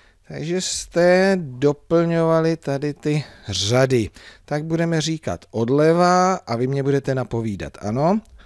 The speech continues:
O co tam šlo? Mhm. Nejdůležitější bylo uvědomit si, jestli ta řada jde ze spoda nahoru, od nejmenšího do největšího, nebo obráceně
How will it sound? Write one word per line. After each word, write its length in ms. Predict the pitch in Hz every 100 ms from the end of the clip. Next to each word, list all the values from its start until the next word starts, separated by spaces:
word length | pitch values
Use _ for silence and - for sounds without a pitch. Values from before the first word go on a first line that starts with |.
| _ -
O 100 | 139
co 160 | 190
tam 180 | 180 131
šlo? 280 | 104 92 76 - _ 131
Mhm. 340 | 120 151 208 - 127
Nejdůležitější 800 | 139 156 170 165 165 165 - 139
bylo 240 | 147 156 - - -
uvědomit 640 | 131 151 156 160 165 156
si, 160 | -
jestli 280 | 165 151 160
ta 160 | 156 139
řada 300 | 139 139 151
jde 180 | 135 98
ze 160 | 117
spoda 360 | - - 165 135
nahoru, 420 | 110 101 117 143
od 80 | 135
nejmenšího 640 | 131 139 147 139 156 147
do 120 | 123
největšího, 600 | 101 101 113 120 - 147 143
nebo 260 | 139 139
obráceně 720 | 120 117 131 139 - 147 143